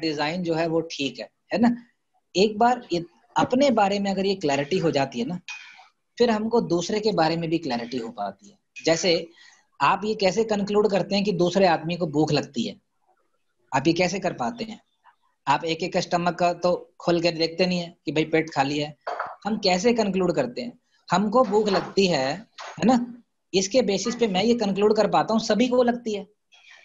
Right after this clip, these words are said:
यही तो science है, है ना? हम ये कैसे conclude करते हैं एक एक आदमी भूखा होता है, एक एक आदमी को भूख लगती है? हम ऐसे ही conclude करते हैं, हम अपनी भूख को देखते हैं और,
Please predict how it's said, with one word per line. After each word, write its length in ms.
यही 180
तो 100
science 320
है, 360
है 60
ना? 280
हम 140
ये 60
कैसे 280
conclude 380
करते 200
हैं 60
एक 60
एक 120
आदमी 280
भूखा 300
होता 240
है, 140
एक 100
एक 100
आदमी 300
को 100
भूख 180
लगती 320
है? 140
हम 160
ऐसे 220
ही 60
conclude 400
करते 260
हैं, 80
हम 100
अपनी 240
भूख 220
को 120
देखते 320
हैं 120
और, 360